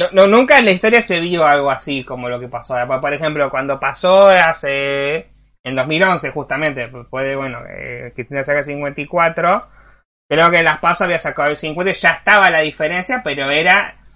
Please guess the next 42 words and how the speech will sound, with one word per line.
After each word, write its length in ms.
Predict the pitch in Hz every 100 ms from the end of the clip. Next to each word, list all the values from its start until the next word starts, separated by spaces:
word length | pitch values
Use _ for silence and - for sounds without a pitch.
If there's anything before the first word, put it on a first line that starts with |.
| _ -
el 140 | 139
gobierno 500 | 143 160 170 190 202
que 80 | 156
estaba 380 | - 147 156 151
en 60 |
el 160 | 135 123
poder, 400 | 135 185 208 160
digamos, 420 | 143 131 123 123
no 100 | 131
es 140 | 151 151
que 720 | 131 127 127 123 117 117 123
era, 280 | 120 120 -
era 220 | 131 127
el 100 | 131
opositor. 580 | 127 131 123 131 120 117
O 40 |
sea, 120 | 139
el 60 | 131
problema 400 | 131 151 214 196
es 100 | 220
que 360 | - 170 220 - _ _ -
el 160 | 147
gobierno, 480 | 156 156 165 175 175
el 160 | 160 156
gobierno, 400 | 151 180 214 202 196
el 380 | 156 151 151 151
gobierno 520 | 156 185 214 247 220
ya 140 | - 190
está 320 | 180 196 220
perdiendo, 580 | 190 175 185 220 233 233
pero 140 | 165
tiene 180 | 165 185
que 100 | 185
seguir 180 | 180 180
gobernando, 560 | 185 160 165 185 214 190 160 -
eso 220 | 180 185
es 100 | 151
lo, 280 | 135 123 - _ _ -
lo 120 | 120
raro, 460 | 127 131 131 123 120
lo 80 |
extraño. 640 | 123 _ 131 131 131 131